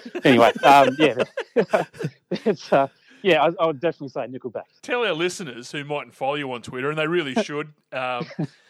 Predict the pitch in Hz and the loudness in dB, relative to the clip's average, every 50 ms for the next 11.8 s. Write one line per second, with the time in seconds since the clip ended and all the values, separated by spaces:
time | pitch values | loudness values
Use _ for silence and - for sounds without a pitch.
0 | _ _ _ _ _ _ - 262 277 269 240 214 180 185 170 147 - - - - | _ _ _ _ _ _ -10 -8 -6 -4 -4 -2 0 0 0 0 -2 -6 -6 -6
1 | 175 180 - - - 180 156 143 139 - - _ _ _ _ _ _ - - - | -4 -4 -4 -6 -4 -4 -4 -4 -4 -8 -14 _ _ _ _ _ _ -14 -6 -4
2 | 180 175 - - - - 165 151 139 117 - - - - _ _ _ _ _ _ | -4 -4 -4 -10 -14 -10 -4 -4 -4 -4 -4 -10 -18 -20 _ _ _ _ _ _
3 | _ _ _ _ - 214 196 214 208 170 143 - 214 - - 165 151 143 190 214 | _ _ _ _ 4 4 6 8 6 6 6 4 2 2 4 0 0 0 0 0
4 | 233 233 208 185 175 180 202 202 196 175 156 156 170 214 208 - - _ _ _ | 0 0 -2 -2 -2 -2 -2 0 -2 -2 -2 -2 -4 -4 -6 -10 -14 _ _ _
5 | _ _ _ _ - 131 127 143 160 165 165 160 151 135 - - 147 143 147 147 | _ _ _ _ -16 -12 -6 -4 -2 -2 0 -2 -2 -4 -4 -6 -4 -2 -2 -2
6 | 139 120 131 135 127 - - 131 127 135 135 123 110 123 120 123 123 - - 117 | -4 -6 -6 -8 -8 -6 -4 -2 -2 0 -2 -2 -4 -4 -4 -4 -4 -4 -6 -8
7 | 113 - 127 117 107 - _ _ _ _ _ 147 151 156 143 131 117 - - 135 | -8 -6 -8 -8 -8 -10 _ _ _ _ _ 2 4 4 4 4 2 -2 -8 -16
8 | - _ 151 147 147 127 101 104 113 120 110 104 - _ - - - 117 117 113 | -12 _ -6 -6 -6 -6 -6 -6 -4 -4 -4 -6 -10 _ -18 -12 -6 -4 -2 -2
9 | 113 110 123 123 131 131 123 113 127 - 139 139 135 - - 170 165 - 143 120 | -2 -2 0 0 2 2 0 -4 -4 -4 -4 -4 -2 0 2 2 2 0 -4 -6
10 | 113 101 - - _ - 110 120 123 - 127 117 - 101 95 101 117 143 - 120 | -8 -8 -10 -16 _ -8 -8 -8 -6 -8 -10 -12 -12 -10 -8 -6 -6 -6 -6 -8
11 | 120 - 117 110 123 110 98 90 104 - - 120 120 123 - 214 | -10 -10 -6 -6 -6 -6 -6 -10 -12 -6 -2 0 0 2 0 -2